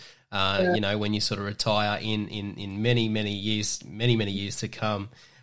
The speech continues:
Speaker 1: Um, so I, I guess, you know, obviously with the injury and, and, you know, I guess being so successful coming through the junior system,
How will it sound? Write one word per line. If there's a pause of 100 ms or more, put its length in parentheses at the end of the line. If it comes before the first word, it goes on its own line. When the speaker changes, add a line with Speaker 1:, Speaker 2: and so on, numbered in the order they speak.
(120)
Speaker 1:
Um,
so
I,
I
guess,
you
know,
obviously
with
the
injury
and,
and,
you
know,
I
guess
being
so
successful
coming
through
the
junior
system,